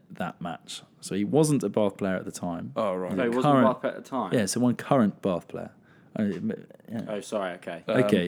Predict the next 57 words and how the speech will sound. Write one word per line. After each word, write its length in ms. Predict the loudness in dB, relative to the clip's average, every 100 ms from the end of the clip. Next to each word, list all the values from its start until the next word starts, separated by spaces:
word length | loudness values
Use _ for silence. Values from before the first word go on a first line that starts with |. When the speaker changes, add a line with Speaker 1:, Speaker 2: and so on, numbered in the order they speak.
| 0
Speaker 2:
gonna 120 | -2
change 260 | -4 -4 -4
that 100 | -8
one 100 | -8
then. 140 | -10 -12
Okay. 220 | -12 -12 -12 -20 -18
Speaker 1:
Okay. 260 | -6 -6 -6 -12
Speaker 2:
I've 60 | -10
got, 80 | -8
Speaker 3:
Um, 100 | -8
Speaker 2:
I've 60 | -8
got 100 | -6
that. 60 | -6
Speaker 3:
well, 180 | -8 -14 _ _ _ _ _ _ -12
mine's 220 | -10 -10 -10
a, 20 |
Speaker 1:
Yeah. 80 | -14 -12
Speaker 3:
yeah. 180 | -14 -14 -18 _ _ _ _ -16
Speaker 1:
So 100 | -8
he 60 | -2
currently 360 | 4 6 4
plays 220 | 2 0 0
for 60 |
Bath. 280 | -2 -2 -4 -12 _ -10
At 60 |
the 60 | -4
time 220 | 2 4
he 40 | 4
didn't, 280 | 2 -2 -4
but 120 | -8
he 60 |
currently 380 | -4 2 2 2
plays 260 | -2 -6 -6
for 80 | -8
Bath. 320 | -8 -8 -12 _ _ _ _ -12
He 80 | 0
also 300 | 2 2 0
made 200 | 0 -2
his 120 | -4
debut 340 | -4 -6 -10 -8
on 100 | -8
that 160 | -8
day. 80 | -8
Speaker 2:
O 40 | -4
M 40 |
G. 160 | -4 -4 -12 -20 -20 -20 -14 -8
Speaker 3:
Well, 220 | -8 -8 -10
I 100 | -8
know 120 | -8
it 140 | -10
is. 400 | -14 -16 -18 -20 _ _ _ _ -20
It's 80 | -16
Freddie 200 | -14 -12
Burns. 680 | -12 -12 -14 -18 -20 -20 -14 -6
Speaker 1:
It 280 | -6 2
is, 440 | 4 4 4 -2 2
yeah. 300 | 4 2